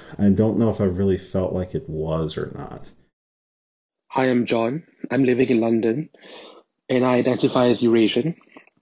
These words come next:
Speaker 2: I honestly haven't spoken to many guys about race before, because in the Chub Chaser world, it's mainly about size. And my friends in the gay community also don't speak about race because it doesn't really come up at all.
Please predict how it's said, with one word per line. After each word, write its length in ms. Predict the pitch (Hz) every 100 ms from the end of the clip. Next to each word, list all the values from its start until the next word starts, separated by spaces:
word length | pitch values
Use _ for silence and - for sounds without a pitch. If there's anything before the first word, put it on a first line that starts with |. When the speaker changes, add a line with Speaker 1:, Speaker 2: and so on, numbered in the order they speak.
| -
Speaker 2:
I 100 | 131
honestly 340 | 131 143 143 139
haven't 180 | 131
spoken 340 | 135 - 123 131
to 80 | 117
many 200 | 120 123
guys 320 | 117 117 -
about 260 | 110 113 110
race 280 | 107 113
before, 440 | - 104 110 107 123 - - - - _
because 300 | 131 131 139
in 60 | 127
the 80 | 120
Chub 240 | 127 123
Chaser 340 | - 117 110 117
world, 360 | 113 113 120
it's 180 | 120 -
mainly 240 | 120 123 123
about 220 | 113 110
size. 540 | - 113 135 156 - _ _ _ - _ _ _ _ -
And 80 | 131
my 100 | 131
friends 300 | 123 139 -
in 40 |
the 60 | 120
gay 160 | 120 127
community 500 | 123 123 123 113 127
also 260 | 117 131
don't 100 | 117
speak 300 | 120 - 123
about 140 | 110 101
race 240 | 110 107
because 200 | 107 123 117
it 60 |
doesn't 220 | 120 120
really 160 | 120 120
come 220 | - 117
up 80 | 110
at 100 | 107
all. 240 | 113 117